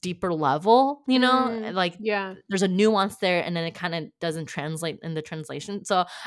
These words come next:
Speaker 1: I, I was, like, telling Nick, like, "They said this, you read that, but they, what it actually means is this," <laughs> you know? So I find myself translating the <laughs> translation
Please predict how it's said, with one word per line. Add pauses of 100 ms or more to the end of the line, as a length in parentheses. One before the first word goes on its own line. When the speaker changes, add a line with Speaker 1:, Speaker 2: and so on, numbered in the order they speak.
Speaker 1:
I,
I
was,
like,
telling
Nick,
like, (600)
"They
said
this,
you
read
that,
but
they, (180)
what
it
actually
means
is
this,"
<laughs>
you
know?
So
I
find
myself
translating
the
<laughs>
translation